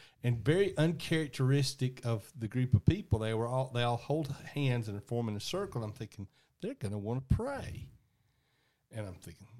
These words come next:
"Okay." So I took somebody's hand, they ran along, and, uh, they w-, went into this little building and sort of back in the corner. And I left for a minute and found you,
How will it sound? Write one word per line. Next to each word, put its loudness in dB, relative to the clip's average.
"Okay." -14
So -6
I -10
took -10
somebody's -6
hand, -2
they -16
ran 0
along, 0
and, 0
uh, -6
they -4
w-, -10
went 0
into -4
this -6
little 0
building 2
and 0
sort -4
of -6
back -4
in -10
the -4
corner. -4
And -2
I 2
left 0
for -2
a 2
minute 0
and -8
found -2
you, 2